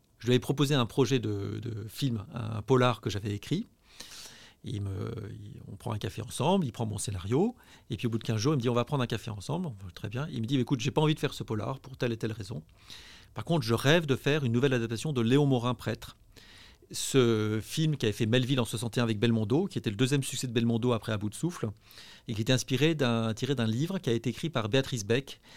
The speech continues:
la secrétaire de Gide en cinquante-deux, où elle raconte qu'elle avait été tombée amoureuse d'un prêtre pendant la Seconde Guerre mondiale.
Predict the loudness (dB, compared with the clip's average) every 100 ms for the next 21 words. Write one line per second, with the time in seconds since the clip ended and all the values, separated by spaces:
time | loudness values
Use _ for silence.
0 | -20 -8 -6 -2 2 4 4 2 0 0
1 | 0 0 0 -4 -10 _ _ -6 -2 -2
2 | -2 0 0 -2 -2 0 0 -2 -4 -4
3 | -4 -2 0 2 4 2 2 -2 0 -2
4 | -2 -4 -4 -4 -4 -2 -2 -4 -8